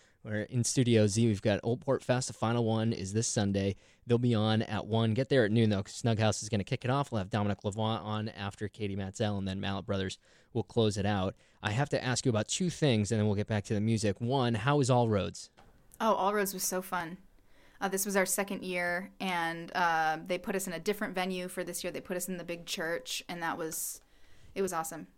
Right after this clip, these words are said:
Speaker 2: It was awesome just, like, hearing our sound in that, in that big room with the great acoustics and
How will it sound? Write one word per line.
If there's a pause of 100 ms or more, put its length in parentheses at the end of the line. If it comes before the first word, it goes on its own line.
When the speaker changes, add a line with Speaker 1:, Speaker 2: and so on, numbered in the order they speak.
Speaker 2:
It
was
awesome
just,
like,
hearing
our
sound
in
that, (200)
in
that
big
room
with
the
great
acoustics
and